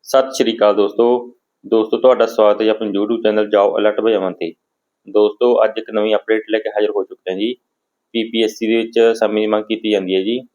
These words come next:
ਜੋ ਕਿ ਪੰਜਾਬ ਦੇ ਲਈ ਮੁੰਡੇ ਤੇ ਕੁੜੀਆਂ ਦੋਨਾਂ ਲਈ ਇਹ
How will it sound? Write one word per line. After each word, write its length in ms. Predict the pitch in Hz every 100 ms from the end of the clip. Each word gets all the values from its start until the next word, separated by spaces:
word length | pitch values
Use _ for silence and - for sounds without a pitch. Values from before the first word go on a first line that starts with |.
| _ _ _
ਜੋ 260 | 107 117 117
ਕਿ 120 | 120
ਪੰਜਾਬ 440 | 117 113 107 107
ਦੇ 100 | 107
ਲਈ 320 | 107 113 117 117 _ _ _
ਮੁੰਡੇ 300 | 107 107 113
ਤੇ 120 | 110 120
ਕੁੜੀਆਂ 540 | 110 107 113 117 117 104
ਦੋਨਾਂ 260 | 107 120
ਲਈ 220 | 120 127 135 _ _ _ _ _ _ _ _ _ _ _
ਇਹ 60 | _